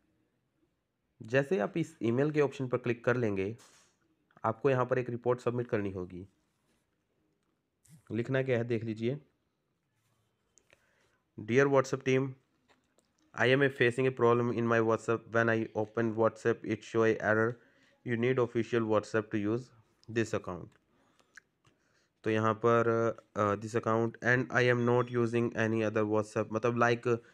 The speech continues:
एफ़एम WhatsApp, जी बी WhatsApp, एटसेटरा। "I have already tried all solution, please fix this problem as soon as possible।" ये लिखना है आपको। लिखने के बाद आप अपना जो WhatsApp नंबर है, ठीक है,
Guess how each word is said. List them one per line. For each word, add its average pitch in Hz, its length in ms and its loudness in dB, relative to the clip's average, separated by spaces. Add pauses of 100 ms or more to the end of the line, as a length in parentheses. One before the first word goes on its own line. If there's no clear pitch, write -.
(300)
एफ़एम 117 300 -2
WhatsApp, 117 280 -2
जी 113 160 -2
बी 113 60 0
WhatsApp, 110 460 -2
एटसेटरा। 110 840 -2
"I 113 160 0
have 127 180 0
already 123 460 0 (120)
tried 120 400 2 (400)
all 123 260 2
solution, 110 400 -2
please 117 140 -2 (100)
fix 110 120 -4
this 113 140 -6 (100)
problem 110 280 2
as 107 80 -16
soon 104 140 -4
as - 100 -10
possible।" 113 260 -4
ये 123 120 0
लिखना 165 300 -2
है 113 60 4
आपको। 90 320 -6 (720)
लिखने 139 260 0
के 151 100 0
बाद 101 300 2 (1000)
आप 120 180 2
अपना 127 240 2
जो 123 120 0
WhatsApp 120 340 0
नंबर 107 300 2
है, 92 220 -4 (960)
ठीक 120 140 -2
है, 143 200 -2